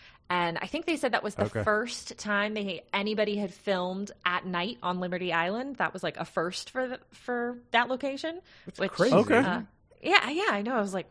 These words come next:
Speaker 1: "Wait, really?"
Speaker 2: I wonder if, I wonder if it's, like, super locked down.
Speaker 1: Th-,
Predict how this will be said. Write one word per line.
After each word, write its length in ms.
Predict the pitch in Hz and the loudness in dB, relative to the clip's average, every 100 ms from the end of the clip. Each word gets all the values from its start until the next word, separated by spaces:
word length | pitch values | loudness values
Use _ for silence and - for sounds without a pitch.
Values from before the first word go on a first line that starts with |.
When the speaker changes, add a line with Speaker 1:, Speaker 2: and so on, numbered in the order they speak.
| - | -8
Speaker 1:
"Wait, 240 | 190 - - | -6 -6 -10
really?" 280 | 165 269 427 | -4 0 6
Speaker 2:
I 40 | 190 | 10
wonder 180 | 240 320 | 10 8
if, 120 | 262 | 8
I 100 | 156 | 8
wonder 240 | 175 214 | 8 6
if 100 | 262 196 | 6 4
it's, 120 | 165 | 6
like, 160 | 151 | 4
super 340 | - - 170 151 | 4 2 2 4
locked 300 | 113 117 - | 4 2 2
down. 300 | 95 123 107 - - | -4 -4 -6 -10 0
Speaker 1:
Th-, 120 | - | 0